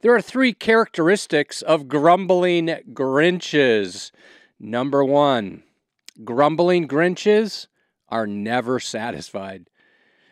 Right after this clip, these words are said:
No matter what happens, it's never good enough for some people. Well, because they're always waiting for something bigger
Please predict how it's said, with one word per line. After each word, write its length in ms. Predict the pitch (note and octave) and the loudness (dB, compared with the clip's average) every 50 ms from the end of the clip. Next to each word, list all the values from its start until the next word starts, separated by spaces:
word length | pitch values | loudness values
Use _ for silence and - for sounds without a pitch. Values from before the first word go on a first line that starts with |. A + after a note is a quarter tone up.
| _ | _
No 200 | - D3+ E3 F3 | -2 2 2 4
matter 340 | F#3 F#3+ F#3 F#3 E3 E3 D#3+ | 4 4 4 4 4 2 2
what 380 | C#3+ C#3 D#3 F3+ G3 G#3+ A#3+ A#3+ | 0 2 4 4 6 6 6 4
happens, 840 | A3+ G#3 G#3 A3 A#3 A#3 - - D3+ C3 A#2+ C#3+ D#3+ - - - _ _ _ _ _ _ _ | 4 4 4 4 2 2 2 0 0 0 0 -4 -8 -12 -16 -20 _ _ _ _ _ _ _
it's 120 | - - | -16 -10
never 320 | - A#2+ B2+ C#3 D#3 G#3 G#3 | -6 -4 -4 -2 0 -2 0
good 280 | E3 F3+ G#3 C#4 C4+ | 4 4 4 4 4
enough 280 | D4+ C#4+ A#3+ F3 D3 - | 4 2 2 2 2 0
for 180 | - - C#3+ B2 | -2 -4 -6 -6
some 320 | - - - C3 A#2+ A#2 | -4 -4 -4 -4 -4 -6
people. 680 | - - A2+ A2 G#2 - A#2 A#2+ C#3+ F3 G3 G3 - _ _ _ _ _ _ _ _ _ _ _ - | -8 -8 -8 -10 -10 -8 -6 -4 -4 -4 -4 -6 -10 _ _ _ _ _ _ _ _ _ _ _ -12
Well, 260 | - G2+ A2 B2+ D3+ | -8 -4 -2 -2 -2
because 380 | D3+ D#3 E3+ - - E3 D#3 C#3+ | 0 -2 -2 -2 -2 -2 -2 0
they're 180 | D#3+ D#3+ D3 C#3+ | 0 2 4 4
always 420 | C#3+ D3+ E3+ G3+ A#3 A#3 - - | 4 4 4 2 0 -2 -4 -4
waiting 480 | C#3 D3 D3 D3+ D#3+ D#3+ F3 F3 F3+ E3+ | -2 0 2 2 2 2 2 0 0 -2
for 200 | _ - E3+ D3 | _ -6 -6 -6
something 560 | - - D#3 B2+ A#2 - B2 G#2+ G#2 G2 F#2+ | -4 -6 -6 -6 -6 -8 -10 -10 -10 -10 -4
bigger 640 | - A3 A#3+ B3+ B3+ G#3 A#3+ A#3+ A#3 A#3+ A#3+ - | 2 4 4 4 4 2 0 2 2 2 2 0